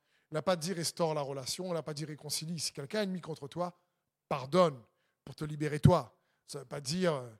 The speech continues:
écoute, invite-le tout le temps », pas du tout. Ça, il y a un moment donné, il faut aussi savoir, bien sûr, se préserver, mais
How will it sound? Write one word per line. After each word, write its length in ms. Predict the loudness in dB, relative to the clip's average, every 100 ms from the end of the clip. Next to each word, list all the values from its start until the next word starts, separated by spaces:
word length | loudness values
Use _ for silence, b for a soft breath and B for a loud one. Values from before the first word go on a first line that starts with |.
| _ _ _ -16
écoute, 260 | -8 -8 -4
invite-le 340 | -4 -2 -2
tout 140 | 0 0
le 60 |
temps », 320 | 4 4 4 -2
pas 120 | -4
du 120 | -4
tout. 260 | -4 -4 -6 B B B
Ça, 300 | -4 -2 -2 -6 -6
il 60 |
y 20 | -4
a 40 |
un 40 |
moment 220 | -4 -4 -2
donné, 200 | 2 2
il 40 |
faut 120 | 2
aussi 200 | 0 2
savoir, 480 | 2 4 4 4 0 b b b
bien 220 | -4 -2 0
sûr, 160 | 0
se 100 | 0
préserver, 680 | 0 2 4 2 4 6 6
mais 300 | 4 0